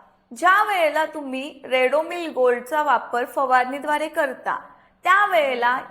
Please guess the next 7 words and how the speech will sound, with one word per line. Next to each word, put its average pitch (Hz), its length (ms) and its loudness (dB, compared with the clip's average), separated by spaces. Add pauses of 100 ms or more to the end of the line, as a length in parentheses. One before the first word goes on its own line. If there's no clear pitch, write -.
यामधील 302 680 0
जो 302 140 -6
मॅनकोझेब 320 840 -4
आहे 254 280 0 (380)
तो 339 460 4
रोपांच्या 339 680 -2
पानांवरती 320 960 0